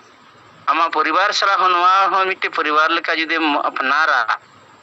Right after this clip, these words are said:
ᱛᱟᱦᱞᱮ ᱠᱷᱟᱡ ᱫᱚ ᱟᱢ ᱡᱟᱦᱟᱸ ᱴᱷᱮᱡ ᱜᱮᱢ ᱛᱟᱦᱮᱱ, ᱚᱸᱰᱮ ᱠᱷᱚᱡ ᱜᱮ ᱱᱚᱣᱟ ᱨᱮᱭᱟᱜ ᱠᱟᱹᱢᱤ ᱫᱚ ᱦᱩᱭᱩᱜᱼᱟ। ᱢᱮᱱᱠᱷᱟᱱ ᱟᱢ ᱡᱩᱫᱤ ᱱᱚᱣᱟ ᱢᱚᱱ ᱨᱮ ᱟᱹᱜᱩ ᱜᱮ ᱵᱟᱢ ᱟᱹᱜᱩᱭᱟ, ᱛᱟᱦᱞᱮ ᱟᱢ ᱫᱚ ᱥᱯᱚᱥᱴᱚ ᱵᱷᱟᱵ ᱠᱟᱛᱮᱧ ᱞᱟᱹᱭᱟᱢ ᱠᱟᱱᱟ, ᱥᱚᱢᱟᱡᱽ ᱠᱚ ᱜᱚᱡ ᱞᱟᱹᱜᱤᱫ ᱦᱚᱲ ᱠᱟᱱᱟᱢ।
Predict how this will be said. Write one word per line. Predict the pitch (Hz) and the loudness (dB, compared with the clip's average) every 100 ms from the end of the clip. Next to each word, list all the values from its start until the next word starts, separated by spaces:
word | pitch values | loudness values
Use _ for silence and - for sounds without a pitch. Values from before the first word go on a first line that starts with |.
| - - | -20 -6
ᱛᱟᱦᱞᱮ | 147 151 | -4 -2
ᱠᱷᱟᱡ | 147 147 | -4 -2
ᱫᱚ | 143 | 0
ᱟᱢ | 147 139 131 | 0 0 -2
ᱡᱟᱦᱟᱸ | 135 165 170 | -2 0 -2
ᱴᱷᱮᱡ | - 196 185 | -4 -6 -4
ᱜᱮᱢ | 180 214 | -4 -4
ᱛᱟᱦᱮᱱ, | 196 208 - | -2 -2 0
ᱚᱸᱰᱮ | 156 151 | 0 0
ᱠᱷᱚᱡ | 147 - - | -2 -4 -4
ᱜᱮ | - | -4
ᱱᱚᱣᱟ | 160 151 | 0 0
ᱨᱮᱭᱟᱜ | 143 123 - 147 | 0 -4 -4 -4
ᱠᱟᱹᱢᱤ | - 131 127 | -2 -4 -2
ᱫᱚ | 127 | -2
ᱦᱩᱭᱩᱜᱼᱟ। | - 123 120 117 - 131 113 - - - - - - - - - - - | -2 -4 -4 -4 -2 0 0 -4 -12 -20 -20 -20 -20 -20 -20 -20 -20 -6
ᱢᱮᱱᱠᱷᱟᱱ | 180 180 180 170 196 | -4 -2 0 2 2
ᱟᱢ | 233 | 0
ᱡᱩᱫᱤ | 220 208 | -2 0
ᱱᱚᱣᱟ | 202 | 2
ᱢᱚᱱ | 185 190 202 | 2 2 2
ᱨᱮ | 208 180 | 0 0
ᱟᱹᱜᱩ | 175 214 | -2 -2
ᱜᱮ | |
ᱵᱟᱢ | 220 247 247 | 0 2 2
ᱟᱹᱜᱩᱭᱟ, | 185 147 131 113 107 - - - - - - - - - - - - - - - - - - - - - - - - - - - - - - - - - - - | 0 0 0 -2 -4 -10 -20 -20 -20 -20 -20 -20 -20 -20 -20 -20 -20 -20 -20 -20 -20 -20 -20 -20 -20 -20 -20 -20 -20 -20 -20 -20 -20 -20 -20 -20 -20 -20 -20 -10
ᱛᱟᱦᱞᱮ | - 160 151 | -4 0 0
ᱟᱢ | 165 175 | 0 0
ᱫᱚ | 170 | -2
ᱥᱯᱚᱥᱴᱚ | - - 214 208 185 | -4 -2 -2 0 0
ᱵᱷᱟᱵ | 175 | 0
ᱠᱟᱛᱮᱧ | 175 160 151 | 0 -4 -4
ᱞᱟᱹᱭᱟᱢ | 147 151 143 | -2 -2 -2
ᱠᱟᱱᱟ, | 147 139 | -2 -2
ᱥᱚᱢᱟᱡᱽ | - 131 127 - | 0 -2 -2 -4
ᱠᱚ | 139 | -4
ᱜᱚᱡ | 123 127 123 | -2 -2 -2
ᱞᱟᱹᱜᱤᱫ | 127 117 131 | -6 -6 -4
ᱦᱚᱲ | 123 117 | -2 -2
ᱠᱟᱱᱟᱢ। | - 110 104 | -2 -2 -2